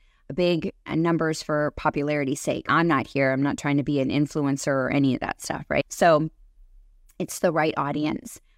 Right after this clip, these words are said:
The next thing is, so it's gonna give you better reach, right? And you could spend a fortune on ads and still not have the right reach. Second thing is,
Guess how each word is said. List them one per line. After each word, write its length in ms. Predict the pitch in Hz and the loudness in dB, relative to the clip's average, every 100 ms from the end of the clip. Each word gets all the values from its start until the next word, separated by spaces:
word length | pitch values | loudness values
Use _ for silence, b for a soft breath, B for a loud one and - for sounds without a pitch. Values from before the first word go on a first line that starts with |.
| _ - | _ -4
The 120 | 214 | 0
next 480 | 220 220 311 - - | 2 4 0 -2 -10
thing 500 | - 170 151 151 156 - | -4 -2 0 0 -2 -2
is, 300 | 165 151 151 | -2 0 0
so 100 | 170 | -2
it's 140 | 165 | 0
gonna 160 | 180 175 | -2 0
give 120 | 165 | 0
you 220 | 175 165 - | 0 0 -2
better 240 | 151 147 | -2 0
reach, 420 | 120 120 - - - | 0 -2 -2 -8 -6
right? 240 | 139 151 - | -4 -4 -2
And 420 | 165 175 180 160 | 0 0 0 -2
you 160 | 175 269 | 0 0
could 180 | 427 - | 0 -2
spend 220 | 190 170 | 0 0
a 20 | |
fortune 420 | - 196 202 151 | 0 0 0 -2
on 200 | 147 139 - | -2 -2 -2
ads 520 | 175 143 131 - - - - | 0 0 -2 -6 -10 -8 -2
and 580 | 160 147 147 143 147 - _ _ - - | 0 0 0 -2 -4 -8 _ _ -18 -14
still 560 | - 196 190 170 156 - | -4 4 6 6 2 0
not 400 | 160 147 147 - | 0 0 -4 -6
have 360 | 151 143 135 | -4 -4 -4
the 100 | 147 | -4
right 200 | 147 139 - | -2 -4 -4
reach. 340 | 139 - - _ _ - | -6 -6 -12 _ _ -6
Second 260 | - 381 | -4 -2
thing 220 | 466 233 - | 0 0 0
is, 540 | - 180 170 170 | -2 -2 -2 -6